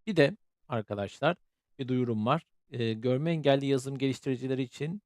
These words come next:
eee, yardımcı teknolojiler ile yazılım bilimi isminde bir kanal oluşturduk. O kanalda ara ara videolar atmaya başladık. Onu da takibe alırsanız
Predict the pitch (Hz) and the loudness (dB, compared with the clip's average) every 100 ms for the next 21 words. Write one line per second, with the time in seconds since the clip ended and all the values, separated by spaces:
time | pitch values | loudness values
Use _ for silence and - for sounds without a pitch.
0 | _ 143 101 101 101 110 - 120 123 127 | _ -10 -6 -6 -6 -10 -4 2 2 2
1 | 135 135 139 - 135 135 123 131 139 - | -6 -6 -6 -6 -8 -10 -4 2 2 0
2 | 113 117 139 123 117 120 143 131 127 135 | -6 -4 -2 -2 -2 -2 -4 -4 -6 -6
3 | 135 - 117 131 135 127 - 120 123 107 | -10 -10 -8 -6 -6 -8 -4 0 0 -2
4 | 101 - _ 104 110 170 _ _ _ _ | -10 -18 _ -20 -18 -20 _ _ _ _
5 | _ _ - 139 135 135 127 135 135 - | _ _ -2 0 2 2 4 6 6 4
6 | 123 123 123 120 120 117 113 120 - 113 | 2 2 2 0 -4 -4 0 0 -2 -4
7 | 101 123 135 - 123 135 127 120 113 - | 0 0 0 -2 -6 -6 -6 -6 -6 2
8 | 120 110 113 101 113 117 123 - 113 123 | 2 2 -4 -10 -6 -4 -4 -4 -8 -8